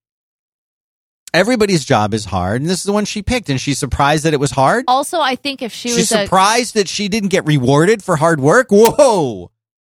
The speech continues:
Speaker 1: Whoa.
Speaker 2: Also, I think she, if she was a delivery person every single day, I don't think this would have fazed her at all. Do you know what I mean?
Speaker 1: Yeah, I know
Speaker 2: I
Speaker 1: what
Speaker 2: feel
Speaker 1: you mean.
Speaker 2: like maybe you would have been, like, posted a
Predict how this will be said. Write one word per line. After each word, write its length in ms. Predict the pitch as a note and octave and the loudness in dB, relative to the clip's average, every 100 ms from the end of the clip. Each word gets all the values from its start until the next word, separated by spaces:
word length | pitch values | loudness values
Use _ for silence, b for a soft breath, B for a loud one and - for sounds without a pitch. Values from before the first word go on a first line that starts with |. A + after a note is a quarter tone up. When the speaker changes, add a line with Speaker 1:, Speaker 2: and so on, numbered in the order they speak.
| _ _ _ _ _ _ _ - | _ _ _ _ _ _ _ -8
Speaker 1:
Whoa. 680 | C#3 F3+ G#3+ D#3 F#2 - _ - | 0 2 4 2 0 -10 _ -6
Speaker 2:
Also, 240 | D#4 F#4 | -4 -2
I 100 | F4+ | -6
think 200 | D#4 D4 | -6 -10
she, 840 | - - C4 B3+ B3+ B3+ B3 A3 - - - | -10 -6 -4 -4 -4 -4 -6 -8 -12 -14 -6
if 280 | G#3+ F3+ A3 | -2 -2 -4
she 240 | - C#4+ | -6 -4
was 200 | C#4 A#3+ | -4 -2
a 220 | A#3+ A3 | -2 -2
delivery 500 | F#3+ - G3+ G#3+ G#3 | -4 -4 -4 -2 -4
person 360 | F#3+ F#3+ - F#3 - | -6 -8 -8 -8 -4
every 400 | A3 G3 F#3 D#3+ | -4 -4 -8 -10
single 500 | - G#3 G3 F3 D3+ | -8 -6 -4 -4 -4
day, 340 | F3+ F#3+ F#3+ b b - | -2 -2 -2 b b -6
I 80 | A3 | -4
don't 200 | A3+ G#3 | -4 -6
think 160 | G#3 | -8
this 180 | G3 F#3+ | -8 -8
would 100 | G3 | -8
have 100 | E3+ | -12
fazed 400 | - F#3 F3+ - | -8 -6 -6 -8
her 180 | D#3+ C#3 | -10 -8
at 120 | C3+ | -6
all. 400 | C3 B2+ B2+ C3+ _ _ _ _ _ _ _ | -6 -6 -8 -12 _ _ _ _ _ _ _
Do 60 | G3 | -6
you 40 | |
know 60 | G3+ | -2
what 120 | G3+ | -2
I 60 | F#3 | -4
mean? 220 | D#3+ F3 | -4 -2
Speaker 1:
Yeah, 140 | E3+ - | -2 0
I 60 | |
know 80 | D#3 | -2
Speaker 2:
I 20 | A3 | -2
Speaker 1:
what 80 | |
Speaker 2:
feel 100 | - B3+ | -2 -2
Speaker 1:
you 20 | |
mean. 60 | B3+ | -2
Speaker 2:
like 140 | - _ _ - | -6 _ _ -8
maybe 240 | C4 C4 | -6 -6
you 100 | B3+ | -6
would 100 | A#3+ | -6
have 60 | A3 | -6
been, 140 | A3 | -6
like, 240 | G3+ F#3 - _ _ _ - | -4 -6 -8 _ _ _ -6
posted 340 | A3+ G#3 | -6 -4
a 80 | F#3+ | -4